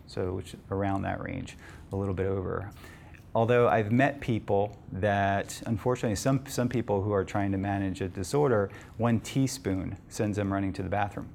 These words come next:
<laughs> So what I've found, though, uh, fortunately, is that people can increase their tolerance over time, and that if the M C T is taken with a meal,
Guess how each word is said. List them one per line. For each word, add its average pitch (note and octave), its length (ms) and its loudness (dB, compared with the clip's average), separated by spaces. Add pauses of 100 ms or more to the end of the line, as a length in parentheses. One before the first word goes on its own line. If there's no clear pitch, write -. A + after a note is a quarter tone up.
<laughs> - 560 -2
So A#2 260 6 (720)
what B2 220 4
I've G#2+ 200 4
found, D#3+ 560 6
though, G2 440 4
uh, E2+ 800 2
fortunately, A#2 560 0
is G2 160 2
that G2+ 180 0
people A2 460 2
can G2+ 340 -2
increase G#2+ 600 -2
their G2 120 2
tolerance F#2+ 500 0
over F2+ 220 -2
time, F#2 400 -2 (200)
and F#2+ 500 0
that G2 380 0 (540)
if G2+ 360 0
the G#2+ 160 2
M A2+ 120 2
C B2 200 0
T A2+ 320 0
is F#2+ 260 -2
taken G#2 600 -2
with G#2+ 160 0
a A#2+ 40 2
meal, A#2+ 400 0